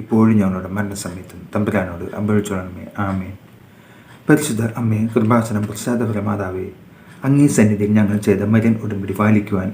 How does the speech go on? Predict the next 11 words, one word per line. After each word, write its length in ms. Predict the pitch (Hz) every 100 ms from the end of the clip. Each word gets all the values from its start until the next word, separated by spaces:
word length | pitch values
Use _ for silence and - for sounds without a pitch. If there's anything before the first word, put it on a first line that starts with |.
| 110
എൻ്റെ 160 | 107 113
കുടുംബത്തിന് 460 | 120 101 101 98 95 -
ശക്തി 260 | 101 - 127
തരണമേ. 400 | 113 92 92 92 92 - - - _ - _ - - - -
കൃപാസനത്തിൽ 580 | 135 127 113 113 104 104 104
തിങ്കളാഴ്ചകളിലെ 800 | 127 123 110 107 104 101 101 101 117
മരിയൻ 260 | 110 120 120
ഉടമ്പടി 320 | 117 101 101 101
ധ്യാനത്തിൽ 360 | 110 101 98 98
പങ്കെടുത്ത് 380 | - 113 101 - -
പ്രാർത്ഥിക്കുന്ന 460 | 117 113 113 101